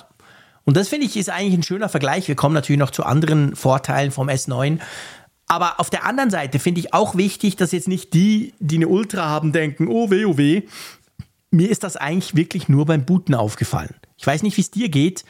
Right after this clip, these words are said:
wenn du Apps startest. Klar, wenn du beide nebeneinander legst und du machst wirklich so diesen klassischen, "Ich starte jetzt mal eine App-Test",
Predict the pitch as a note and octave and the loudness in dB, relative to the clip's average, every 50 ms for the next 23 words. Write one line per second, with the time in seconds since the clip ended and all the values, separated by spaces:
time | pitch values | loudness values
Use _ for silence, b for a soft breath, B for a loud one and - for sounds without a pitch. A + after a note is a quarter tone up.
0 | B B B B B B B B D3 C#3+ C3+ D#3+ - - D#3+ G3+ - - - - | B B B B B B B B 2 4 4 2 0 -2 -6 -6 -8 -10 -10 -8
1 | - G#3+ G3+ G#3+ A3 G#3+ - A#3 G#3 - - - - B B B B B B F#3+ | -8 -6 -6 -6 -6 -4 -4 -4 -4 -6 -10 -16 -20 B B B B B B -6
2 | G3+ A#3 B3 G#3+ G3 F3+ F#3 D#3 - - F3 F#3+ A3 B3+ A#3+ A#3 A3 G#3 G#3 G3 | -4 -4 -2 -2 0 0 0 0 0 0 -2 0 0 -2 0 2 4 4 4 4
3 | F3+ F3+ F3 E3+ D#3+ D#3+ F#3+ G#3 F#3+ F#3 F3 E3 E3 E3+ F3+ - - - D#3+ - | 2 2 0 0 0 2 4 4 2 2 2 2 2 0 0 -2 -4 -6 -4 0
4 | F3+ E3 E3 E3+ F#3 - - - F3 F3 - - C#3+ E3 D#3+ D3+ C#3+ C#3+ D#3 - | 0 2 2 2 0 -2 -6 -6 -8 -6 -2 -2 -2 -2 -2 -2 -2 -2 -2 -2
5 | - F3 D#3+ E3 D3+ - F#3 D3+ - E3 D3+ D3+ D3+ C#3+ - - D#3+ D3 D3+ - | 0 0 0 -2 -2 -4 -4 -4 -4 -2 -2 -2 -2 -4 -4 -4 -4 -4 -2 -2
6 | D#3+ D#3 D3 - D#3+ D#3 D3+ D3 C3+ - E3+ D3+ - - - - D#3 E3+ E3+ - | -2 -2 -2 -4 -6 -6 -4 -4 -4 -2 -4 -4 -4 -6 -6 -4 -4 -4 -4 -6
7 | - _ | -8 _